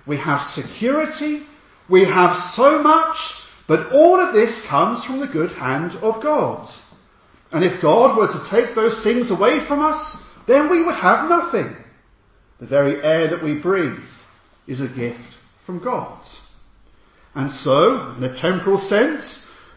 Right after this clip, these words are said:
we cannot do anything without the Lord. But when we think specifically about the work of salvation and upon spiritual matters, how true it is. Without Christ,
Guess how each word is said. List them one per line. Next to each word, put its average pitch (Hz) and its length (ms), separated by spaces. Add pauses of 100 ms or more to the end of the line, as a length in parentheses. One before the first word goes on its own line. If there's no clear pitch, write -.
we 165 200
cannot 208 400
do 190 140
anything 208 540
without 156 460 (380)
the 147 80
Lord. 151 460 (880)
But 220 120
when 320 100
we 392 120
think 285 280
specifically 214 880
about 175 400
the 170 80
work 175 340
of 143 80
salvation 220 880 (360)
and 123 100
upon 123 320 (160)
spiritual 262 500
matters, 156 760 (420)
how 254 560 (160)
true 196 160
it 202 180
is. 139 220
Without 208 520
Christ, - 580